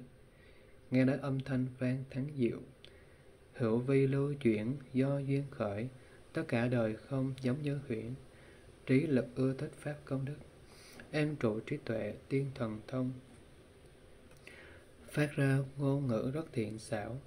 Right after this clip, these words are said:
hay nói định tịch diệt như vậy, chỗ nói giác quán chỉ vọng tưởng. Thế gian không thể đến cùng tận, bạn tế xưa nay không có tướng, nhưng vì đạo nhân duyên vị lai, tạo nghiệp không vì có chỗ sinh,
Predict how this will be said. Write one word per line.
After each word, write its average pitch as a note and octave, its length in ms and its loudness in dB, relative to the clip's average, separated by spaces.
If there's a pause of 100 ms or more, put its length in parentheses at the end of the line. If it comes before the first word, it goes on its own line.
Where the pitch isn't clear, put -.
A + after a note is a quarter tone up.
(420)
hay C#3 160 2
nói C3+ 220 2
định A2 280 0
tịch A2+ 280 -4
diệt A2+ 220 2
như C#3+ 140 0
vậy, G#2+ 400 -4 (520)
chỗ A#2 140 4
nói B2+ 220 2
giác C#3+ 240 -2
quán C3 260 0 (100)
chỉ A#2+ 100 0
vọng A2 280 -2 (100)
tưởng. B2 260 -2 (640)
Thế C#3+ 100 2
gian C3+ 360 4
không C3+ 480 -4
thể G#2 160 -2
đến A#2 240 -2 (100)
cùng G#2+ 340 -2
tận, G#2+ 300 -8 (520)
bạn A2+ 280 -2
tế C3 200 2
xưa C#3+ 200 -6
nay C3+ 240 0
không B2+ 320 -4
có C3+ 220 -4
tướng, C3+ 320 -2 (500)
nhưng D3 220 2
vì A2+ 280 2 (120)
đạo G#2+ 300 0
nhân C3 200 0 (120)
duyên C3+ 260 0
vị G#2+ 160 -4
lai, B2+ 320 -6 (680)
tạo A#2+ 160 2
nghiệp A#2+ 280 4
không C#3+ 400 -2
vì A2+ 180 0
có B2+ 340 -6
chỗ - 180 -4
sinh, C3+ 280 -6